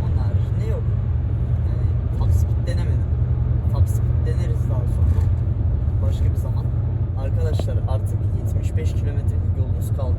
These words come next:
ve yolda tıkanmaya başladı. Hani, yağmur öncesi sonrası kazalar olabiliyor. Özellikle bu yollarda kazalar olabiliyor.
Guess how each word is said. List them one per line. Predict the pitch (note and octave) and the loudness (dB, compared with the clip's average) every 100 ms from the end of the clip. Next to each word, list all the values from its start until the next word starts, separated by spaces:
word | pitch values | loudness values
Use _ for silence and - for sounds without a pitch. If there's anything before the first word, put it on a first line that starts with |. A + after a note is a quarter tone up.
| - | 0
ve | - - - | -2 -2 -2
yolda | - - - | 0 0 0
tıkanmaya | - - - - - | -2 -2 -2 -2 -2
başladı. | - - - - - - - | -2 -2 0 -2 0 -2 -2
Hani, | - - - - - - - - - | -2 0 0 -2 -2 -2 2 4 4
yağmur | - - - - - - - - - - - - | 2 0 0 0 0 0 0 0 0 0 -2 -2
öncesi | - - - - - | 0 -2 -2 -2 -2
sonrası | - - - - - A#2+ - - - - - | -2 -2 0 0 0 0 0 0 0 0 0
kazalar | - G#2 G#2+ G#2 | 0 0 0 2
olabiliyor. | G#2+ G#2 G2+ - - - - | 2 0 0 0 2 2 2
Özellikle | - - - - - - | 2 2 2 2 2 2
bu | - | 2
yollarda | - - - - - | 2 2 2 0 0
kazalar | - - - - | 0 2 2 0
olabiliyor. | - - - - - | 0 0 0 2 2